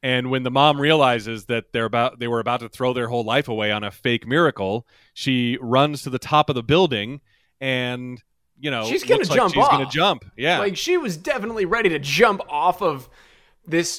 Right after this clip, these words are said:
Speaker 2: two-story building. <laughs>
Speaker 1: Yeah,
Speaker 2: Which,
Speaker 1: yeah, I wonder too how.
Speaker 2: uh, that just
Speaker 1: <laughs>
Speaker 2: would've, that just would've hurt really bad. That wouldn't have done anything to you.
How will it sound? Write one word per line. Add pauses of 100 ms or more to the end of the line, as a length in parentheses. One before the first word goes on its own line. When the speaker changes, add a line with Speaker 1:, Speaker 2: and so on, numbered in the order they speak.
(160)
Speaker 2:
two-story
building.
<laughs> (140)
Speaker 1:
Yeah,
Speaker 2:
Which,
Speaker 1:
yeah,
I
wonder
too
how.
Speaker 2:
uh, (140)
that
just
Speaker 1:
<laughs>
Speaker 2:
would've, (520)
that
just
would've
hurt
really
bad.
That
wouldn't
have
done
anything
to
you.